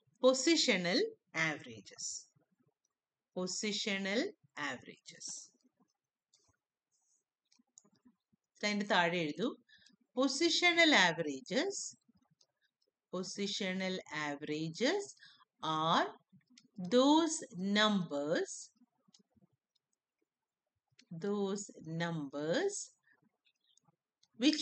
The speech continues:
becomes significant, which becomes, which becomes significant or significant-ന് പകരം നിങ്ങൾക്ക് important എന്ന വേർഡ് യൂസ് ചെയ്യാം. Significant or important due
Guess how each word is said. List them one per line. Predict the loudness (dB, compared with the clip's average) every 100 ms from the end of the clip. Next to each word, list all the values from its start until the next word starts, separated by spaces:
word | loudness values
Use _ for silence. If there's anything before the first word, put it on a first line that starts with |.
| -2
becomes | -4 0 2 2 2
significant, | 0 -2 0 0 0 -4 -6 -4 -2 -4 -6 _ _ _ _ _ _ _ _ _ _ -10
which | -4 -4 -6 -12 -12 -12
becomes, | -8 -8 -4 -2 0 -2 -4 -14 _ _ _ _ _ _ _ _ _ _ _ _ _ -8
which | -8 -6 -8
becomes | -6 -4 -2 -2 -6
significant | -4 0 0 0 -2 2 2 2 -6 -16 _ _ _ _ _ _ _ _ _ _ _ _ _ _ -4
or | 2 2 2 -6 -12
significant-ന് | -4 -2 0 2 2 4
പകരം | 4 4
നിങ്ങൾക്ക് | 2 2 0
important | 0 4 4 6 4 0 -2 -10 -8 -4
എന്ന | -2
വേർഡ് | 0 0 0 0 0
യൂസ് | -2 -6
ചെയ്യാം. | -8 -8 -12
Significant | -8 -8 -6 -4 -2 -2
or | -2 -4
important | -6 -2 -2 -2 -2 -2 -4 -16 -20 -20 _ -12 -4
due | -2